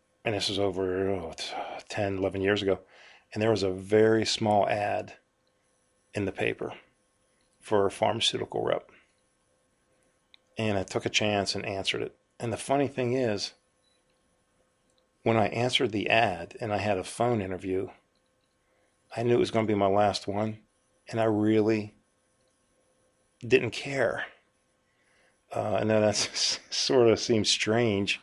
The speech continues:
but at that point, I had nothing to lose. I was like, "This is it. I'm gonna relax and be myself and let myself shine through instead of trying to be something they're, they're looking for.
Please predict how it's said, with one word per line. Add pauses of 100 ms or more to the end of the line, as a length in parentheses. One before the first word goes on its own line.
(1900)
but
at
that
point,
I
had
nothing
to
lose. (880)
I
was
like,
"This
is
it. (440)
I'm
gonna
relax
and
be
myself
and
let
myself
shine
through (380)
instead
of
trying
to
be
something
they're,
they're
looking
for.